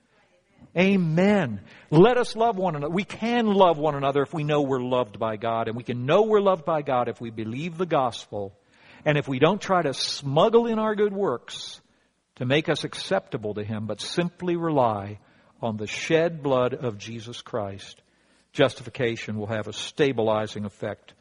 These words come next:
on the Christian church, on every individual Christian. So allow me again, my friends, to beat it into your heads. <laughs> I've tried to beat it into my head.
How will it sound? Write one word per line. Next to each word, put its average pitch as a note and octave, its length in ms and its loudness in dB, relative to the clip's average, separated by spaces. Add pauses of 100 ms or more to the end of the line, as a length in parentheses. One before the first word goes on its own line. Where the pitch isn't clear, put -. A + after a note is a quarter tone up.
(460)
on A#2+ 120 2
the A2 60 -4
Christian - 460 -6
church, G#2+ 340 -8
on G2+ 220 -6
every A#2+ 480 0 (260)
individual G#2+ 760 -4 (240)
Christian. G2+ 640 -8 (280)
So - 280 2
allow C#3 400 6
me D#3+ 320 -2
again, A#2+ 520 -6 (280)
my A2 160 -6
friends, A2 440 -6
to G#2+ 300 -10 (380)
beat A3+ 260 0
it - 260 -10 (300)
into B2+ 260 -4
your A2+ 280 -4
heads. G2 520 -8 (720)
<laughs> - 440 -14
I've C3+ 120 2
tried E3 300 4
to D3+ 60 2
beat C3+ 360 -4
it D#3+ 100 2
into D3+ 200 2
my B2 280 2
head. G2+ 360 -2